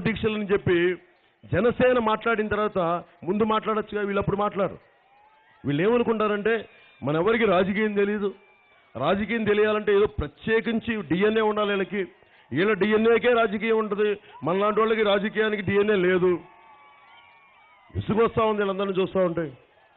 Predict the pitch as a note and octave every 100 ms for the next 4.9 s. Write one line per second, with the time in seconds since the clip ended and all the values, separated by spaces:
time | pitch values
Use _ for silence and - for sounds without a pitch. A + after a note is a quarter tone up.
0 | _ _ _ - F3 A3+ B3 A3 B2 -
1 | - E3 - B3 A#3+ A#3 A3+ G#3+ G#3+ A3
2 | A3+ G#3+ G3+ G3+ F#3 G2 - _ _ _
3 | _ - G#2+ D3+ G#3 - G#3 F3+ G#3 G#3
4 | G3+ G3+ G3+ G3 F#3+ F#3 - E3